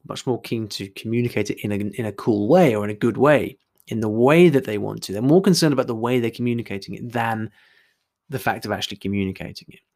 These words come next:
And so that gets quite interesting when you think about what happens if the recipient, the person you're talking to, is an introvert. So if you're an introvert,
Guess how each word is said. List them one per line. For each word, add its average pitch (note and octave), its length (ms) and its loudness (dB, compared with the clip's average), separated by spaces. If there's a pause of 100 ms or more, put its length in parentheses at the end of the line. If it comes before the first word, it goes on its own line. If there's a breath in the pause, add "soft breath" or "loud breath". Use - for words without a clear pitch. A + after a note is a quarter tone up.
(440 soft breath)
And G#2+ 100 -8
so G#2 120 0
that - 240 -2
gets A#2 140 -2
quite G#2 220 -2
interesting D#3+ 420 2
when G#2+ 140 0
you G#2 80 -2
think G#2+ 180 -6
about G#2 280 0 (300)
what - 220 -2
happens A2 280 -6
if G#2 80 -10
the G#2 100 -4
recipient, - 720 -2 (120)
the - 80 -6
person B2 320 2
you're - 100 -2
talking C4 380 4
to, G#2+ 160 2
is G2+ 100 0
an G2+ 80 -2
introvert. - 480 -10 (220 loud breath)
So C3+ 100 0
if B2+ 80 2
you're A3+ 180 4
an E3+ 60 6
introvert, A#2 460 2